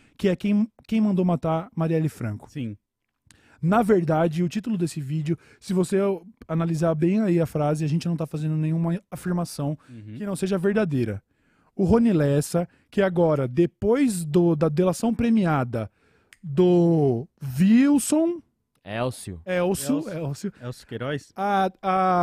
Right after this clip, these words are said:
Speaker 1: a delação premiada do Elcio Queiroz afirmou o que já se suspeitava, que Rony Lessa foi quem efetuou os disparos
Speaker 2: Sim.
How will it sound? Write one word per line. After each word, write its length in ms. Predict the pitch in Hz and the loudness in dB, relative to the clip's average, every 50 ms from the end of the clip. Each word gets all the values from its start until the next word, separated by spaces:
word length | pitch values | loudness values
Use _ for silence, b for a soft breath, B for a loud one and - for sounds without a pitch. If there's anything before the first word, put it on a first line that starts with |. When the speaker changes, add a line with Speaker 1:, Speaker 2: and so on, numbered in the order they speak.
| 170 165 | 2 2
Speaker 1:
a 40 | 160 | 2
delação 340 | 151 147 185 208 190 190 254 | 0 2 2 2 2 2 2
premiada 320 | 262 285 233 196 180 175 170 | 2 2 2 2 2 2 2
do 100 | 165 170 | 4 4
Elcio 240 | 170 170 - - 175 | 4 4 2 -2 -4
Queiroz 600 | - - 160 156 147 135 139 151 170 - - - b b b b b b b b _ | -4 -2 -2 0 2 2 2 2 0 -2 -4 -10 b b b b b b b b _
afirmou 680 | - 185 208 - - 240 214 190 180 180 185 202 233 240 | -2 0 0 2 2 2 4 4 6 6 6 6 6 4
o 40 | 214 | 2
que 140 | 170 - 196 | 0 -2 -2
já 160 | 175 196 190 | 0 0 0
se 320 | 170 - - - - - 156 | -2 -4 -8 -6 -4 -4 -4
suspeitava, 680 | - 196 165 - 226 220 - - 143 127 120 120 120 | -4 -6 -4 -4 -4 -4 -2 -2 -4 -4 -4 -6 -6
que 120 | - 165 156 | -4 -4 -2
Rony 240 | 139 185 185 180 | 0 0 0 2
Lessa 400 | 160 156 156 160 165 - - 180 | 2 2 2 2 0 0 -2 -4
foi 180 | - - 180 175 | -4 -4 -4 -4
quem 220 | - 170 165 165 | -4 -2 -2 -2
efetuou 340 | 165 139 165 147 - 160 156 151 | 0 -2 -2 -2 -2 0 0 0
os 40 | 143 | 0
disparos 560 | 143 202 - - 170 160 156 160 190 208 - _ | -2 -4 -6 -4 -2 0 0 0 -2 -2 -6 _
Speaker 2:
Sim. 280 | - 127 120 113 107 | -12 -10 -10 -10 -10